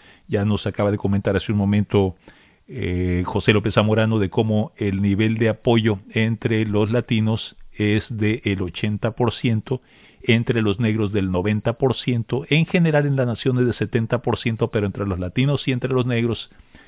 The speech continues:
es entre el ochenta al noventa por ciento el nivel de apoyo para este gran proyectazo de estímulo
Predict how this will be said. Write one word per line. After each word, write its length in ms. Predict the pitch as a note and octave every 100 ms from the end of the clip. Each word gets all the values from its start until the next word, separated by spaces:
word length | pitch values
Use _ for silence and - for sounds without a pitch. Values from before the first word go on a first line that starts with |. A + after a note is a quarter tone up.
| -
es 260 | - A2+ -
entre 220 | G#2 F#2+
el 60 | F2+
ochenta 480 | F2 D3+ C#3+ C#3+
al 280 | - A2 G#2
noventa 460 | G2 G#2 A#2 A#2+ -
por 180 | G#2+ -
ciento 300 | A#2 A2 G#2+
el 80 |
nivel 240 | G#2 G2+ G#2+
de 60 |
apoyo 420 | F#2+ A2 G#2+ G#2+ - - - - -
para 160 | F2
este 240 | G2+ - G2
gran 220 | G2 G2
proyectazo 680 | G2+ F#2 E2+ - F#2+ - F#2+
de 100 | E2+
estímulo 500 | - G#2 F#2 F2+